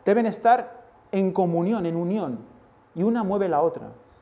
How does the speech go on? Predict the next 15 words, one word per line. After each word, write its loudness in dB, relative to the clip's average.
Interdependientes, 0
dependemos -2
de, -12
los -4
unos -6
de 0
los -8
otros. -12
Como 8
una 4
rueda 8
dentro 4
de 8
otra 6
rueda, 4